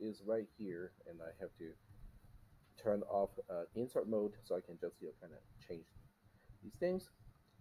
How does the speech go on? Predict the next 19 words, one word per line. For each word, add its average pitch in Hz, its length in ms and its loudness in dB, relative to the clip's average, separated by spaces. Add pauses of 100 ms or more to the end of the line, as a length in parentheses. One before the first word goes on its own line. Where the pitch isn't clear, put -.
(100)
So 113 460 10 (120)
the 110 160 4
next 170 380 4
position 160 560 4
that 143 140 4
is 139 120 0
important 143 640 0
is 110 160 0
bit 139 320 2
fifty-two. 220 560 2 (380)
So 110 200 8
if - 140 2
this 156 180 2
is 127 120 -4
sixty-two, 190 680 4 (400)
sixty-one, 156 760 6 (1040)
sixty, 135 600 4 (280)
fifty-nine, 117 680 6 (460)
eight, 107 260 4